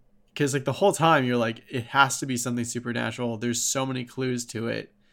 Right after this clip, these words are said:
And then it ends up being like, "No, nothing is supernatural." And then at the very last minute, they're like,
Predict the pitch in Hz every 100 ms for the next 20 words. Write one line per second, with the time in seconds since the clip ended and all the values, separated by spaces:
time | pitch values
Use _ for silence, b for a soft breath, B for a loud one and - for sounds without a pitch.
0 | _ _ _ _ _ _ _ _ - 127
1 | 127 131 127 127 123 127 127 123 117 117
2 | - _ _ - 139 131 120 123 131 123
3 | 120 117 113 110 104 104 110 107 113 _
4 | 127 131 123 120 107 147 151 147 135 135
5 | 143 127 123 120 117 117